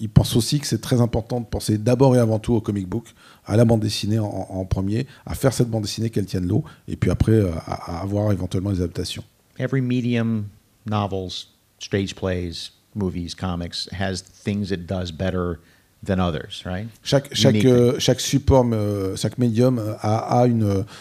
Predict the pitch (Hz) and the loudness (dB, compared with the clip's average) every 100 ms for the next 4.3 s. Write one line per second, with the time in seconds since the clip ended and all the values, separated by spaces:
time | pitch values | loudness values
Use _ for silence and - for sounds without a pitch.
0 | - - 92 95 107 - 127 123 127 117 | -14 -6 -2 0 0 4 4 4 2 4
1 | 131 - 113 113 120 117 113 120 131 - | 4 4 2 4 6 6 4 2 0 -2
2 | - - - - 120 131 - - - - | -14 -10 0 4 6 6 2 -4 -8 0
3 | 113 113 123 127 117 110 113 - 98 95 | 2 4 6 4 2 0 0 0 0 0
4 | 92 95 110 | -2 -4 -6